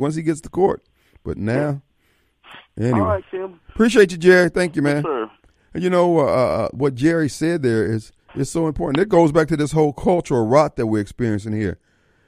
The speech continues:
Speaker 1: Back when our parents was coming along, their parents told them how to conduct themselves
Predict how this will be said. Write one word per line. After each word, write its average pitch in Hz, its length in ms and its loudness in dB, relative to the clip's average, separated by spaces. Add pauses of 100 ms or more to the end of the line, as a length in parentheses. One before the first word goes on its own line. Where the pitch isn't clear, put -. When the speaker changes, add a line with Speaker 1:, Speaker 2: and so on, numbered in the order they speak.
(180)
Speaker 1:
Back 143 400 2
when 151 140 0
our 139 160 2
parents 214 480 0
was 143 160 -4
coming 127 280 -2
along, 101 560 -2 (320)
their 190 220 4
parents 165 420 2
told 156 360 0
them 165 440 -4 (500)
how 170 180 2
to 165 80 4
conduct 175 400 0
themselves 131 720 2